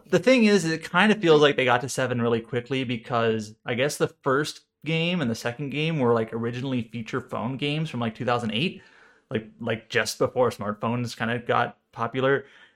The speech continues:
And then they got, like, a re-release on Switch as Mercenary Sagas Chronicle, and that was one through three. And then since then, that was, like, five years ago, they basically released, like, one,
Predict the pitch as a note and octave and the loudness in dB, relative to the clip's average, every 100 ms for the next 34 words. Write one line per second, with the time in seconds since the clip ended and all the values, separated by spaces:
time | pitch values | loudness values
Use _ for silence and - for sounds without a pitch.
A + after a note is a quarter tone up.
0 | _ B2+ A#2 A#2 A#2 A2 A#2+ D3+ D3 C3+ | _ 0 2 4 4 4 4 4 4 2
1 | A2 A2 C3 C3 B2 A#2+ A#2+ C3+ B2 A2+ | 2 2 2 2 -2 -2 0 2 4 2
2 | A2 A2+ A2 - - A#2 - - - _ | 0 -4 -6 -6 0 0 0 -10 -12 _
3 | B2 G#2+ G#2+ A#2+ A#2 A#2 A2+ G#2+ G#2+ G#2+ | -6 -6 -4 -4 -2 -2 -2 -2 -2 -2
4 | G#2+ G#2 G2 - C#3 A#2+ A2 A2 F#2+ G2 | -2 -4 -6 -6 0 0 0 -4 -6 -4
5 | G#2 G#2 G#2 G#2 G#2 G#2 G#2+ - A2 G2 | -4 -4 -4 -6 -8 -8 -12 -8 -8 -6
6 | G2 G#2+ G#2+ G#2+ - - B2 A#2 - G#2 | -6 -4 -4 -6 -12 -6 -4 -4 -4 -4
7 | G2+ G2+ - _ C#3+ D#3 A2+ - A2+ G2+ | -4 -8 -12 _ 0 2 0 -4 -8 -8
8 | G2 G2 G2+ G2+ F2+ F2 _ _ - G#2 | -8 -10 -10 -8 -10 -10 _ _ -6 -4
9 | G2+ G#2 A2 A2+ G#2 G#2 G2 G#2+ F#2+ G2 | 0 0 0 0 0 -2 -2 -6 -8 -8
10 | G#2 G2+ G2+ | -8 -8 -10